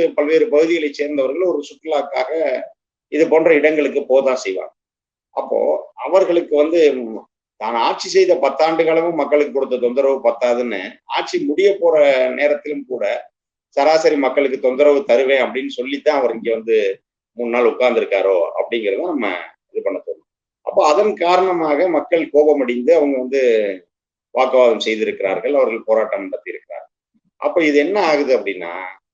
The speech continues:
இந்த மண்ணில் வந்து அவர் எதை செஞ்சாலும் வந்து அதை உடனடியாக, அஹ், அது வந்து, அஹ், ஃபியூஸை பிடுங்கி பிளாப் ஆக்கிடுறாங்க அப்படிங்கிறதை போல, இவர் வந்து ஒரு பெரிய லெவல்ல தன்னுடைய தியானத்திற்கு வந்து ஒரு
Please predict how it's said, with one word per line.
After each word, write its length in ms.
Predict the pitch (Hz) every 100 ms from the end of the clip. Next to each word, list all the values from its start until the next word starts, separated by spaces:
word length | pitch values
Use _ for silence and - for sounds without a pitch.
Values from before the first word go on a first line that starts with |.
| _ _ _
இந்த 360 | 147 180 175 147
மண்ணில் 420 | 151 180 208 190
வந்து 220 | 156 156
அவர் 200 | 160 143
எதை 260 | 127 151 202
செஞ்சாலும் 640 | - 180 180 190 180 190 180
வந்து 180 | 156 170
அதை 140 | 147
உடனடியாக, 600 | 131 147 156 151 156 143 143 131 151 - _ _ _
அஹ், 360 | 123 123 123 120
அது 160 | 127 135
வந்து, 200 | 135 156 123 -
அஹ், 340 | 117 110 104 104
ஃபியூஸை 320 | 165 160 147
பிடுங்கி 340 | 120 127 135 120 - -
பிளாப் 300 | 127 131 135
ஆக்கிடுறாங்க 560 | 127 120 113 107 101 101 98 90 _ _ _ _ 110
அப்படிங்கிறதை 540 | 113 139 131 113 107 107
போல, 180 | 123 104 123
இவர் 200 | 143 143
வந்து 180 | 143 170
ஒரு 140 | 151 -
பெரிய 280 | 135 170
லெவல்ல 400 | 151 147 151 147
தன்னுடைய 360 | 135 127 120 113 107 98 95
தியானத்திற்கு 540 | 101 120 135 117 107 110
வந்து 160 | 120
ஒரு 140 | 117